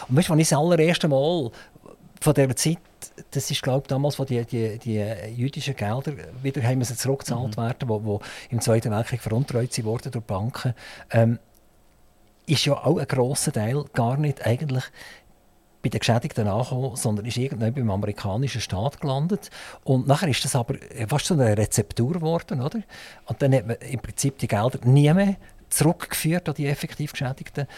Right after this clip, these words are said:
Speaker 1: sondern der Staat hat das gerade in sein Budget genommen. Es kommt mir vor wie die Schweizer Polizei, die damit rechnet, dass der Radar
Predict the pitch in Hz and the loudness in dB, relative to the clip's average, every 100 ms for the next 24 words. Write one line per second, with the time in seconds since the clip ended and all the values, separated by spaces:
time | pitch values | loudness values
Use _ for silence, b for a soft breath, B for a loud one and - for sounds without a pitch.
0 | B - - 117 120 - - 104 131 - | B -2 2 2 0 -2 2 2 2 0
1 | 117 - 127 131 113 - 135 139 143 156 | -2 -2 -2 0 -2 -4 -4 -2 -2 0
2 | 143 - 120 - 123 165 - - 156 156 | -2 0 -2 2 2 2 -2 0 0 2
3 | 147 - 120 - 123 120 170 B B - | 0 0 0 2 2 4 2 B B -6
4 | 120 127 123 110 135 151 127 - 117 110 | 0 2 2 2 2 0 -4 -2 2 2
5 | 120 120 120 | 2 0 0